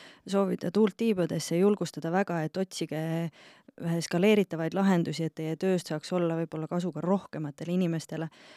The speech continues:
Üks põhjus, miks see teema on nii oluline, on, on kogu selle kriisi valguses, et pidevalt me räägime,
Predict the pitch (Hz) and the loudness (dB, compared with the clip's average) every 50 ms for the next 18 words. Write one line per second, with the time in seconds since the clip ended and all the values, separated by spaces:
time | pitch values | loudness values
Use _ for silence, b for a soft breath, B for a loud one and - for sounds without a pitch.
0 | B B - 180 175 - - - - - _ _ 214 202 202 202 180 165 185 180 | B B -6 -6 -6 -6 -10 -12 -12 -12 _ _ 0 2 4 2 2 2 2 0
1 | 202 - - - 185 170 185 185 180 180 170 175 170 170 175 180 185 180 170 170 | 0 0 -2 -4 -2 -2 0 0 0 0 0 0 2 4 4 6 6 6 4 4
2 | 160 165 170 160 165 165 - - - 170 170 175 175 - - 196 202 196 - 170 | 2 0 0 0 -2 -2 -4 -4 -4 -2 -2 -2 -2 0 0 0 0 2 0 -2
3 | 160 180 170 170 160 - 190 196 208 180 180 156 180 190 202 196 - - 147 147 | 0 0 -2 -2 -2 -2 -2 0 0 0 0 0 2 2 2 2 0 -4 -6 -8
4 | 143 151 - - 202 196 185 165 165 156 - - 165 160 175 185 180 - 165 156 | -8 -8 -6 -2 0 0 0 0 0 -2 -4 -4 -2 0 0 0 0 -2 -4 -4
5 | 156 156 156 156 156 156 | -2 -2 -2 -2 -4 -4